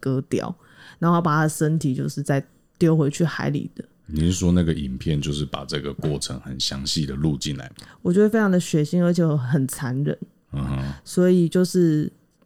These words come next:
Speaker 1: 知道之后，后来就是也就没有再吃。然后像我们过年，只要是知-，其-，会提前知道有那个菜单嘛，
Speaker 2: 嗯。
Speaker 1: 就会退掉这个菜色。
Speaker 2: 啊。
Speaker 1: 然后像我们两个结婚的时候，我们也是退掉这个菜色。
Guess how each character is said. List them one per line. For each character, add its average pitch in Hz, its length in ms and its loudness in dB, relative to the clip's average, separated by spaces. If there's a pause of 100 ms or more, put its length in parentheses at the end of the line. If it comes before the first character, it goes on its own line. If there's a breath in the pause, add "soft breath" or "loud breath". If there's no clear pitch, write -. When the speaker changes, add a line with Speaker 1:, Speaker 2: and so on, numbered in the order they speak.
(100)
Speaker 1:
知 196 120 -2
道 185 200 2
之 180 100 2
后， 175 140 4
后 175 160 0
来 135 100 0
就 156 140 0
是 147 180 -2
也 - 260 -2
就 160 160 2
没 139 220 2
有 139 140 2
再 139 180 -2
吃。 139 460 -6 (540 loud breath)
然 170 160 2
后 190 280 4
像 185 360 2
我 151 60 2
们 151 220 2
过 180 260 6
年， 143 300 0
只 143 180 -2
要 180 220 2
是 165 400 0
知-， - 320 -2
其-， - 520 0
会 269 200 4
提 196 320 2
前 170 260 2
知 190 200 0
道 180 180 0
有 143 260 -2
那 160 120 2
个 143 140 -2
菜 147 280 -4
单 123 220 -4
嘛， - 260 -4 (120)
Speaker 2:
嗯。 - 200 2
Speaker 1:
就 180 80 2
会 180 80 4
退 180 240 2
掉 151 180 0
这 151 120 -2
个 139 80 -4
菜 - 280 -6
色。 - 280 -8 (340 soft breath)
Speaker 2:
啊。 - 160 -10
Speaker 1:
然 190 80 2
后 208 40 4
像 240 140 2
我 196 60 2
们 175 60 4
两 151 120 2
个 151 80 0
结 160 180 2
婚 180 120 6
的 170 100 4
时 170 120 0
候， 165 80 2
我 151 80 2
们 143 120 0
也 139 100 -2
是 151 120 -6
退 151 220 2
掉 135 180 -2
这 143 100 -4
个 - 60 -4
菜 - 220 -8
色。 - 220 -10